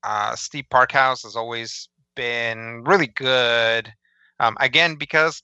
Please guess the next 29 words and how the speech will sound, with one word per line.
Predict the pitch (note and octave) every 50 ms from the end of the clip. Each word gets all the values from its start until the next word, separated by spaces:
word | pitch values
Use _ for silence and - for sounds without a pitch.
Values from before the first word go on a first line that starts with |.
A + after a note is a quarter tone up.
| _ _
all | - - C3 D3
of | D#3 D3
these | D3+ D3 -
characters | - - C3+ C3+ D3+ D3 - - D3+ D3+ C#3 - -
are, | A#2 A#2+ B2 B2 B2+ C3 C3 C3+ C3+ C3+ C3+ C3+ - _ -
you | C#3 C3+
know, | B2 G#2+ A2 A#2 B2 B2+ - _ _ _ _ _ _ _ _ -
townies. | - A#2+ G#2+ A2+ A#2+ B2 C3+ C#3 C#3+ C#3+ C#3+ - - - _ _ _ _ _ _ _
You | B2 A#2
know, | A2+ A2+
it's | B2 A#2+ -
like | A#2 A2 G#2+ -
the, | C3 C3 C3 -
nobody | D3+ C#3 C#3 C#3 C#3 D3 C#3 C#3
has | B2 C3 C3 C3 B2+ B2+ C3+
a, | A#2 G#2 G2+ - _ _ _ _ _ _ _ _ - - _ - - - C#2 C#2 -
in | D#3+ D#3 C#3+ C#3+
this | D#3 D#3 C#3+ - - - - - _ _ _ _ _ _ _ _ _ _ _ _ _ _ _ _ _ _ _ _ _ _ _
type | - - E3+ E3 D3
of | C#3+ - -
comic, | - D3 C#3+ C#3 C#3 C3 - _
you | _ D3 C3+ C#3
don't | C3+ C3+ B2+ A2+
get, | B2+ B2 B2 A#2+ B2 - _ _ _ - C3+
uh, | A#2+ A#2 A2+ A2+ -
to | - - A#2
differentiate, | G#2+ - C3 - - C3 B2 B2+ C3 C3 - - C3+ A#2+ A#2 A2+ A2+ A2 - -
you | B2 A2+ A2
know, | G#2 G#2 G2+ G2 G2+